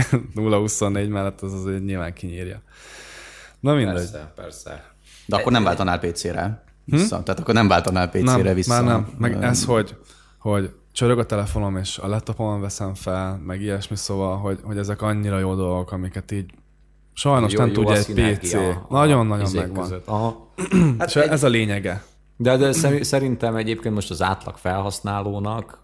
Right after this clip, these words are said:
Speaker 2: ö, most így ismerősi körökben, amit én látok, az a, egyre többen váltottak, ö,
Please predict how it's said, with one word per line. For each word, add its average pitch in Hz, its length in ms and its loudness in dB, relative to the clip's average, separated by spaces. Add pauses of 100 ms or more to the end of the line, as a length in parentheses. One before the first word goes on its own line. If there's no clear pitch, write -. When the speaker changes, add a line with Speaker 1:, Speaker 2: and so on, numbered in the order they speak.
(140)
Speaker 2:
ö, 90 400 -10 (600)
most - 240 -16
így 82 120 -10
ismerősi 85 600 -8
körökben, 82 500 -4
amit 85 340 -8
én 85 160 -8
látok, 85 520 -8 (440)
az 80 220 -12
a, 80 340 -8 (420)
egyre 85 220 -4
többen 80 320 -8
váltottak, - 680 -10
ö, 78 260 -12